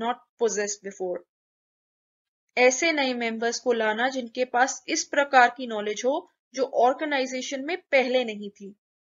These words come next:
Another tool was creating a wider base of knowledge so that rationality could be improved in problem solving। नॉलेज को इंक्रीज करना चाहिए ताकि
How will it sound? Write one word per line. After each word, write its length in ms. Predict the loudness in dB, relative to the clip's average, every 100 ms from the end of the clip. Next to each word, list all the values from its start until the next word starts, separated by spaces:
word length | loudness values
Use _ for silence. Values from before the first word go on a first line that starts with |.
| _ _ _ _ _ _ _ _ _ _ -4
Another 380 | 0 2 4 2
tool 260 | 2 0
was 220 | 0 -2 -2
creating 560 | -6 -2 -2 -2 -4 -2
a 140 | -2 0 2
wider 300 | 2 4 0
base 300 | 0 -2 -2
of 160 | -6 -2
knowledge 460 | 2 4 4 0 -12 _ _
so 160 | 2 6
that 260 | 6 4 0
rationality 680 | -6 -4 -2 -2 -2 -4 -6
could 240 | -8 -10
be 180 | -10 -8
improved 720 | -6 -8 -6 -2 0 0 -6 -20 _
in 180 | -8 -8 0
problem 380 | 4 4 2 -8
solving। 520 | -4 -2 -2 -4 -10 -12 _ _ _ _ _ _ _ -8
नॉलेज 560 | 0 4 4 2 -2
को 160 | -4 -6
इंक्रीज 480 | -6 -8 -10 -10 -4
करना 360 | -4 -2 -6
चाहिए 440 | -6 -8 -6 -6 -6 _ _ _
ताकि 520 | -2 -2 -2 -6 -8